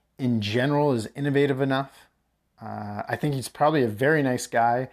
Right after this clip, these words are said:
who the players seem to love, at least on the Milwaukee Bucks, and it seemed like the Atlanta Hawks a few years ago, uh, respected him and had a lot of love for him.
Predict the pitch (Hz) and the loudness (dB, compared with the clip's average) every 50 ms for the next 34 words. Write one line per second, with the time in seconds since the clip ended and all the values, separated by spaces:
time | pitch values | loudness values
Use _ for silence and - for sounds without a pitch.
0 | - _ _ _ _ - 135 131 117 120 120 - - 131 127 127 131 127 123 - | -14 _ _ _ _ -8 -6 -6 -6 -6 -8 -6 -2 0 2 2 2 0 -2 -2
1 | - 139 131 127 123 113 - 113 113 110 117 135 143 143 - 117 120 117 - - | -2 -2 -2 -2 -2 -2 -2 0 2 2 2 2 0 -2 -4 -4 -4 -4 -4 -4
2 | 120 117 117 110 113 113 110 110 110 113 113 - 110 104 101 113 120 139 - - | -4 -4 -2 -2 -2 -2 0 0 0 -2 -2 -4 -8 -4 -2 -2 -2 -2 -4 -8
3 | - - 101 98 95 - - - 123 117 113 107 104 107 104 - 110 110 104 107 | -14 -12 -12 -12 -12 -14 -14 -10 -8 -8 -6 -6 -6 -8 -10 -10 -10 -10 -8 -8
4 | 107 104 104 98 110 107 110 - - 117 107 - 110 107 107 110 113 113 110 113 | -8 -8 -8 -8 -8 -10 -10 -10 -12 -14 -12 -10 -10 -8 -6 -6 -6 -6 -6 -6
5 | 107 107 107 107 107 - - - - - - - - _ - 110 107 104 104 104 | -4 -4 -4 -4 -6 -8 -14 -20 -20 -20 -20 -20 -20 _ -14 -12 -10 -8 -8 -6
6 | - - - - 139 - - - 143 123 127 127 127 123 - _ _ 123 113 113 | -6 -6 -2 -2 -2 -2 -4 -6 -6 -6 -6 -8 -8 -12 -16 _ _ -16 -12 -10
7 | 110 110 110 107 110 104 107 107 110 117 117 113 - - 117 113 113 110 110 113 | -8 -8 -6 -6 -4 -4 -4 -2 -2 -2 -2 -4 -8 -14 -12 -10 -10 -10 -10 -12
8 | - | -16